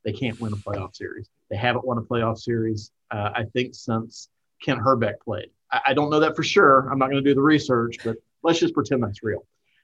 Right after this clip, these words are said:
Um, so it's Yankees Astros again. I, I think the Yankees finally overcome it because the loss of George Springer is too much,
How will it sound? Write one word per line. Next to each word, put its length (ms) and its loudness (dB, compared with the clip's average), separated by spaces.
Um, 420 4
so 220 2
it's 120 2
Yankees 380 2
Astros 460 4
again. 520 0
I, 160 -6
I 60 -2
think 240 -2
the 80 -2
Yankees 480 -2
finally 380 2
overcome 460 0
it 120 -8
because 560 -4
the 80 -6
loss 400 2
of 60 -4
George 300 0
Springer 580 -2
is 260 -8
too 240 -6
much, 540 -4